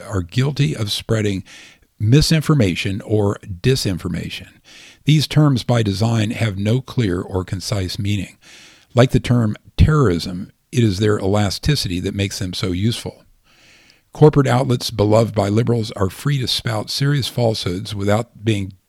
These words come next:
deemed guilty of disinformation, and because of that, they do it routinely. This disinformation term is reserved for those who question liberal pieties, not for those devoted to affirming them.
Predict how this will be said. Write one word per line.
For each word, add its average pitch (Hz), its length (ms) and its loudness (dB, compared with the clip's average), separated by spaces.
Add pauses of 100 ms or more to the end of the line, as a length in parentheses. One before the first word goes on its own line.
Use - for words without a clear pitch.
(300)
deemed 107 380 -2
guilty 117 360 -2
of 98 120 -6
disinformation, 98 880 -4 (440)
and 120 140 0
because 139 300 4
of 135 80 2
that, 87 300 -2
they 110 100 0
do 120 200 2
it 120 100 -6
routinely. 120 600 0 (760)
This 139 220 4
disinformation 113 840 2
term 107 280 -2
is 95 200 -6
reserved 107 420 0
for 101 120 -4
those 110 360 0
who 104 160 -2
question 110 500 -4
liberal 110 380 0 (640)
pieties, 110 640 0 (340)
not 120 220 0
for 113 120 0
those 95 300 0
devoted 98 480 -2
to 101 160 -6
affirming 92 480 -2
them. - 260 -16